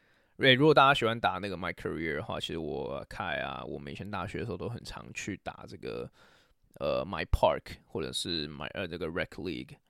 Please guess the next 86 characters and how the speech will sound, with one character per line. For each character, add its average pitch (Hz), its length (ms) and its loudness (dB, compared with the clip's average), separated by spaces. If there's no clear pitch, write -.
所 101 200 0
以 92 640 -2
如 123 100 0
果 117 80 6
大 123 140 6
家 131 80 8
有 117 80 8
兴 87 140 -2
趣， 127 80 4
我 107 80 4
们 107 80 -4
可 113 60 2
以 113 40 2
组 - 160 -6
队 87 220 2
啊， 55 100 -2
我 76 80 -10
们 90 100 -10
可 110 60 -4
以 90 40 -2
一 95 40 -4
起 - 140 -8
玩。 64 260 -6
OK， 117 380 10
那 147 360 12
最 165 180 12
后 160 140 12
一 - 20 8
题， 90 260 -2
最 185 100 12
后 196 80 12
一 - 20 12
题 156 80 10
我 139 140 12
简 98 160 -4
单， 104 140 -2
我 113 100 2
觉 135 80 6
得 151 40 8
我 151 100 10
简 87 140 2
单 95 160 2
带 - 200 2
过 76 160 0
就 101 140 -2
好， - 220 -4
因 98 80 -2
为 107 300 4
是 85 440 0
想 - 300 -4
听 151 180 -2
一 131 60 2
下 120 160 10
我 73 100 6
们 69 140 -6
对 107 120 6
大 117 240 6
圣 95 220 0
事 - 180 0
件 95 140 0
的 65 100 -6
看 76 260 -2
法， - 260 -10
就 107 140 -4
是 107 100 6
林 107 180 2
炳 104 200 0
胜 104 260 4
跟 90 220 0
台 - 180 0
新 80 180 -6
签 73 220 -6
约， 78 180 0
还 80 120 -2
有 76 80 -4
跟 82 160 -10
工 - 160 -10
程 80 120 -8
师 87 120 -6
签 76 180 -4
约 76 160 -2
这 65 80 -6
件 80 160 -4
事 78 160 -2
情 - 180 -2
嘛。 - 160 -12